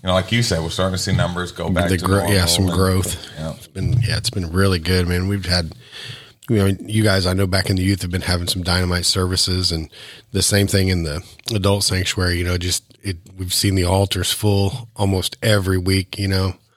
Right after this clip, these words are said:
Speaker 2: Um, I don't know how many people have been baptized in the last
Speaker 1: Yeah.
Speaker 2: couple
Speaker 1: Oh,
Speaker 2: months,
Speaker 1: yeah,
Speaker 2: but
Speaker 1: hundreds.
Speaker 2: it's a, yeah, it's a lot. And, um, you know, there's just a, you can tell that there's a, a, just a stirring taking place, you know, and people are getting,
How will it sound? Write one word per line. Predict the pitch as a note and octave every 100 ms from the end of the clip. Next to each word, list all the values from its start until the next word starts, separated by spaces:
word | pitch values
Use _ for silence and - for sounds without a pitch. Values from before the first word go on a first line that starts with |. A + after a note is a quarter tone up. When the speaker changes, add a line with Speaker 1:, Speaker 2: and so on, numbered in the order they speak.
| _ - -
Speaker 2:
Um, | F2+ E2+ D#2 D#2+ - - - - - - -
I | G2+
don't | A2
know | F#2
how | - B2 B2
many | G#2+ F2+
people | F#2 E2+ F2
have | D#2
been | E2
baptized | E2+ F#2+ F#2 G#2 G2+ F#2
in | G2
the | G2+
last | A#2 A2+ G2+
Speaker 1:
Yeah. | G2+ G2+ F2+
Speaker 2:
couple | A2 G2
Speaker 1:
Oh, | F#2+
Speaker 2:
months, | G2 G#2+ A2 -
Speaker 1:
yeah, | G2
Speaker 2:
but | F2+
Speaker 1:
hundreds. | - A#2+ A#2+ F2 -
Speaker 2:
it's | A#2 G#2+ -
a, | F2+
yeah, | G2 F#2
it's | F#2+ G#2
a | D#2
lot. | D#2+ F2+ G2+ E2 C2 A#2+ - - - - -
And, | G2+ F#2 E2
um, | D#2+ D#2+ E2+ G2 - -
you | G2
know, | F#2+
there's | G2
just | F#2+ E2+
a, | F#2+ F2
you | G2+
can | F#2+ F#2
tell | - G#2+ G#2 F2+ - - G2+
that | F#2+ F#2
there's | F#2+
a, | F2 E2 F2 F#2+
a, | G2+ F#2 F2+
just | F#2 F#2+
a | E2+
stirring | - G#2 F#2+ F2+ F2
taking | G2+ F2 F2
place, | G2 F#2 F2 -
you | F2+
know, | E2+ E2+
and | F2+ D#2 - _ _ _ _ _ - -
people | A#2 G2+
are | F2+
getting, | F#2 F#2+ F#2+